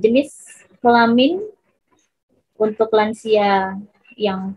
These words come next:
berada dalam pembinaan kami atau yang kami bina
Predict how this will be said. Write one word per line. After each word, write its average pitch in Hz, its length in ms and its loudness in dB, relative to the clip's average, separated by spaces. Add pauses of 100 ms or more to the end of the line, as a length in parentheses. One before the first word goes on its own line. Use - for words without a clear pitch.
(160)
berada 196 320 -2
dalam 175 640 -4
pembinaan 180 560 -8
kami 185 480 -8
atau 196 160 -10
yang 180 160 -8
kami 170 240 -14
bina 196 400 -8